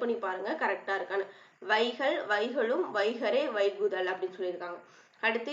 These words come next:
இருபத்தி எட்டாவது கேள்வி, வாக்கியங்களை கவனி. கூற்று ஏ, எடுத்துக்காட்டு, நான் புத்தகம் கொண்டு வருகிறேன் என்று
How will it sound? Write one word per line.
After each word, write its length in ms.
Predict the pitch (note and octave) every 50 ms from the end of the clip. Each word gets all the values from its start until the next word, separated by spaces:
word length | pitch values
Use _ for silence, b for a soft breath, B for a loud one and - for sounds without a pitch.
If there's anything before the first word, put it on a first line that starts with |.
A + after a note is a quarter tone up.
| C4+ B3
இருபத்தி 340 | A#3+ B3 B3 A#3 A#3 A3+ A3 G#3+
எட்டாவது 480 | G3+ G3+ - B3 A#3+ A#3+ A#3 A#3 A3 A3 A3 A3
கேள்வி, 320 | G#3+ G#3 G3+ G3 G3+ B3+ E4 F#4 - - - - - G#3+
வாக்கியங்களை 680 | A3 A#3+ D4 E4+ F4 - E4 D4 B3+ B3 G#3+ G3 G#3+ A3+ A3+ G#3
கவனி. 280 | F#3 F3+ F3+ F3+ F3+ F3+ - B B B B B B B B -
கூற்று 400 | D#4+ E4 E4 E4 - - D#4 C#4+ A#3 G#3+ G#3+ G#3
ஏ, 20 | - - - - - _ _ _ _ _ - - A3+
எடுத்துக்காட்டு, 640 | A#3+ A#3+ C4 - - - - B3 A3+ G#3 G3+ - B3 D4+ C#4+ B3
நான் 180 | A#3+ G#3+ B3 B3+ - C#4+
புத்தகம் 520 | C#4+ - - D#4+ F4 D4+ E4+ D#4 D#4 -
கொண்டு 240 | C#4+ A#3 A3+ A3+ C4 B3 A3+
வருகிறேன் 460 | G3+ G3+ A3+ A#3 B3 G#3+ G3+ G3 G3 G3+
என்று 280 | G#3+ G#3+ A3 - - A3+